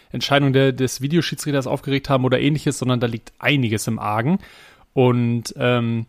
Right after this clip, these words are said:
ja, das ist jetzt, würde ich mal sagen, ich, also ich muss da schon sagen, ich würde hoffen, dass das jetzt der Höhe-, Höhepunkt der Skandale rund um den türkischen Fußballverband ist, weil, äh, sorry, das ist doch langsam auch, äh, nicht mehr so wirklich tragbar, was sie da machen.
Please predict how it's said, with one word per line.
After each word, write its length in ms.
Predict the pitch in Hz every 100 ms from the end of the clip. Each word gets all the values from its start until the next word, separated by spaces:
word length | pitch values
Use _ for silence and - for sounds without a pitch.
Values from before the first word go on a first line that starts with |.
| _ -
ja, 160 | 131
das 180 | - 113
ist 100 | 123
jetzt, 200 | 123 -
würde 100 | 127
ich 80 | 117
mal 140 | 127
sagen, 400 | 113 123 120 123 -
ich, 220 | 131 135
also 260 | 123 131
ich 160 | 127 135
muss 200 | 151 165
da 180 | 147 131
schon 160 | -
sagen, 200 | 131 135
ich 140 | 127 127
würde 240 | 139 113
hoffen, 400 | 127 120 117 107 - - _
dass 180 | - 123
das 200 | 135 127
jetzt 400 | 131 - - 143
der 180 | 127 107
Höhe-, 360 | 139 170 170 -
Höhepunkt 680 | 123 175 180 - 151 151 - - - _ _
der 100 | 131
Skandale 760 | 131 - 127 117 120 135 131 127
rund 420 | - 127 120 135
um 100 | 131
den 120 | 120 113
türkischen 420 | 139 127 - 120
Fußballverband 680 | 139 - 123 - 113 117 117
ist, 260 | 127 -
weil, 400 | 113 113 110 - -
äh, 140 | 117
sorry, 440 | 113 - 120 113 117
das 180 | 120 -
ist 120 | -
doch 160 | 123 113
langsam 540 | 117 147 156 156 147
auch, 260 | 131 139 135
äh, 220 | 131 131
nicht 160 | 135
mehr 100 | 135
so 140 | 123 131
wirklich 240 | 127 -
tragbar, 460 | - 127 131 - 104
was 120 | 107
sie 80 | 107
da 120 | 104
machen. 260 | 107 104